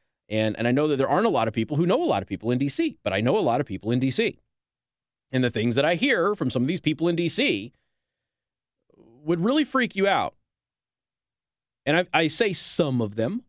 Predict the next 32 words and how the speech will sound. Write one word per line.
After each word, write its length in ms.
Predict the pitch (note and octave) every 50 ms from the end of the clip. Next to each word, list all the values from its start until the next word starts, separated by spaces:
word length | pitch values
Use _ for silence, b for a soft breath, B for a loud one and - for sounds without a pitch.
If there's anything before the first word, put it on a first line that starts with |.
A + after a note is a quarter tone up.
| _
on 180 | - G2 G2 A2
the 160 | C#3+ F3+ -
air, 300 | - G2+ E2 D2+ F2 - _
so 180 | - - - C#3
you 80 | C#3
kind 340 | - - - - D#3 F3 F3+
of 80 | E3 D#3
understand 800 | D3+ C#3+ C#3 B2+ - - C3+ B2 A#2+ A#2 A2+ A2 G#2+ G#2 G#2 _ _ _ _ _ _ _ _ -
what 160 | A2 A2 G#2
I'm 100 | G2+ G2
alluding 400 | F#2+ G2 G2+ G2+ F2+ F2 D#2 D#2
to. 200 | - D#2+ G#1 - _ _ _ _ _ _ _ _ _ _ _ _ _ _ _ _ _ _ -
And 120 | A2+ A2+
the 100 | B2 E3+
issue 200 | A3 - D#4 B3+
with 140 | G#3+ E3 B2
judges 680 | A#2+ C#3 C3 D#3 D#3 C#3 D#3+ D#3+ D3+ D3+ D3+ C#3 - - -
and 360 | A2+ A2 G#2+ G#2 G2+ G2+ F#2+ - _ -
sexual 560 | - - G#2+ A#2+ - - D#3 D3 C#3 C3+ B2
perversion 720 | - A#2+ G2+ A#2+ C3 D3 C3+ A2+ C#3 C#3 C3+ C#3+ D3+ D#3 -
and 120 | - G#2
depravity 680 | F#2 - - - G#2+ A#2 C#3 C#3 C#3 C3+ C3 B2+ B2 -
are 60 | -
very 240 | G#2+ A#2 A#2 A2 G#2+
real. 260 | G#2+ B2+ A#2 G2 D2+
But 120 | - - G2+
the 80 | A#2+
other 180 | D3+ A#3 C4+ C4+
thing 340 | - - F3+ D3 C3+ C3+ G#2+
is 360 | A2 A2 G#2+ G#2 G#2 F#2 F2+
members 720 | F#2+ G2+ A#2 C3+ D#3 D#3 D3+ E3 E3 D#3 D#3 D#3 C#3 - _ -
of 600 | G#2 G#2 G#2 G#2 G#2 G#2 G#2 G2+ G2 G#2 G2+